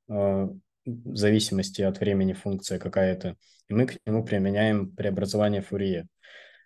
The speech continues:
И на выходе преобразования Фурье мы, по сути, получаем, э,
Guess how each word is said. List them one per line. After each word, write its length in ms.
И 280
на 140
выходе 440
преобразования 560
Фурье 280
мы, 200
по 100
сути, 240
получаем, 840
э, 260